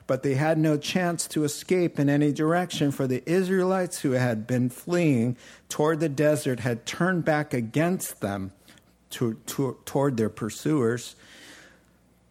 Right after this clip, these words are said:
For when Joshua and all Israel saw that the ambush had taken the city and that smoke was going up from the city, they turned around and attacked the men of Ai. The men,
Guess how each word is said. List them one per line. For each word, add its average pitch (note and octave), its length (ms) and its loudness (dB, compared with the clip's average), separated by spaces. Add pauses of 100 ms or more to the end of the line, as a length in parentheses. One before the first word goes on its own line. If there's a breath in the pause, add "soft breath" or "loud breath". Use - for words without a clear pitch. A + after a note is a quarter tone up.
(140)
For C#3+ 260 2
when D3 300 4
Joshua G3+ 540 2
and C#3 140 2
all F3 340 2
Israel C3+ 440 0
saw C#3+ 400 2
that A2+ 220 -2
the B2 120 0
ambush C#3+ 380 0
had A2 160 -4
taken A2+ 540 -4 (360)
the A#2+ 100 -2
city A2+ 480 0
and A2+ 280 0
that A2 340 -4 (440)
smoke D#3 520 -2
was A2 220 0
going B2+ 320 2
up E3 240 0
from D#3+ 340 0
the A2+ 80 0
city, G#2+ 540 -4 (320 soft breath)
they A#2 160 -2
turned E3 360 0
around A#2+ 520 2
and A#2 160 -2
attacked B2 520 -4
the C#3 80 2
men A2 220 2
of G#2+ 140 2
Ai. A2+ 400 0 (1000)
The B2 160 0
men, C3 400 2